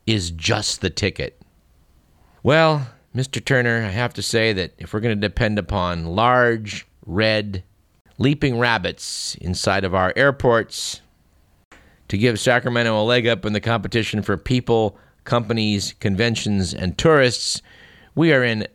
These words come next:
a hell of a lot of trouble. Anyway, I can't say as I know much about art, but I know what I don't like. Speaking of the artsy touch,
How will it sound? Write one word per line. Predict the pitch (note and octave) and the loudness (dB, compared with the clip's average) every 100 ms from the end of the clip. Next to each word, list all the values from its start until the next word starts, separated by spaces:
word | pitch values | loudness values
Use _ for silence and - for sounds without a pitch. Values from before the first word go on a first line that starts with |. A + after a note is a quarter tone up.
| - | -4
a | G#2+ | -2
hell | F2+ D3 | 0 2
of | A#2 | 2
a | G#2 | 0
lot | G2 | -2
of | F#2 | -2
trouble. | - G#2 D#2 D2+ _ _ _ _ _ _ _ _ _ _ _ - | 0 0 0 -8 _ _ _ _ _ _ _ _ _ _ _ -6
Anyway, | C3 C#3 A2+ G2+ G2 | -2 0 0 -2 -2
I | G2+ | -4
can't | G#2+ E3 | 0 0
say | D#3+ | 2
as | D3 | 2
I | C3+ | 2
know | B2+ | 2
much | B2+ B2 | 2 0
about | A2+ A2+ | 2 4
art, | A2 G#2+ - _ - _ _ | 4 4 0 _ -20 _ _
but | - | 0
I | A2 | 2
know | A#2+ A#2+ | 4 4
what | G#2+ | 2
I | |
don't | F#2 A2 A2+ | 2 2 2
like. | F2 E2 F2 - - _ _ _ _ _ _ _ _ _ | 0 -2 -2 -6 -20 _ _ _ _ _ _ _ _ _
Speaking | - - E3 D3 | -6 -2 0 0
of | G#2 | -2
the | A2+ | 0
artsy | B2+ C3 - A#2 | 0 0 -2 -2
touch, | B2 A#2+ - | 0 0 -2